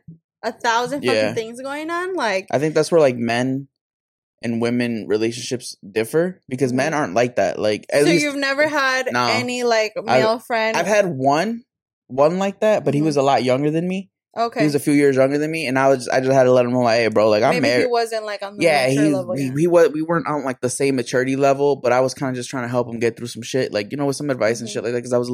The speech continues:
Speaker 2: I was, I was, I was, like, four years older than him, so I was just kinda giving him, like, "Hey, bro, like, you know, shit's gonna be
Speaker 1: Mm-hmm.
Speaker 2: all right." I remember when I was nineteen, shit didn't feel like I was on the right path, but, you know, I kinda, he kinda understood, though. I was like, "Hey, look, bro, like, I'm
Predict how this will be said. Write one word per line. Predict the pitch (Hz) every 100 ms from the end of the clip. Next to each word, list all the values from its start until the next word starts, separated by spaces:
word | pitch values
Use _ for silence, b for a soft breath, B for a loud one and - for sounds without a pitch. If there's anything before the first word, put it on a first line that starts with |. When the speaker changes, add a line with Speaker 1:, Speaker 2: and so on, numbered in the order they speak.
| 117
Speaker 2:
I | 127
was, | 127 -
I | 120
was, | 127 B B B B
I | 127
was, | 131
like, | 127
four | - 127 127
years | 120 120 117
older | 117 120
than | 123
him, | 123
so | 127
I |
was | 123
just | 123
kinda | 127 120
giving | 120 117
him, | 117
like, | 110
"Hey, | 120
bro, | 117 113
like, | 120 113 87 _ _ _ _ -
you |
know, | 120
shit's | 160 143
gonna | 151
be | 143
Speaker 1:
Mm-hmm. | 139
Speaker 2:
all | 131
right." | 127 127 - -
I | 127
remember | 135 135 131
when | 127
I | 123
was | 123 123 - _ _ _ -
nineteen, | 127 123 123 131 123 120 120 -
shit | - - 127 95 -
didn't | 127 120 117
feel | 127 120
like | 113 113
I | 113
was | 120 123
on | 123
the | 123
right | 120
path, | - 127 127 -
but, | 104 87 _ B B B B B
you | 170
know, |
I | 165
kinda, | 180 214 202
he | 160 190
kinda | 214 208
understood, | 196 180 214 196
though. | 135
I | 113
was | 127 131
like, | 127
"Hey, | 135
look, | 143 139
bro, | 123 123
like, | 117
I'm | 120 131 120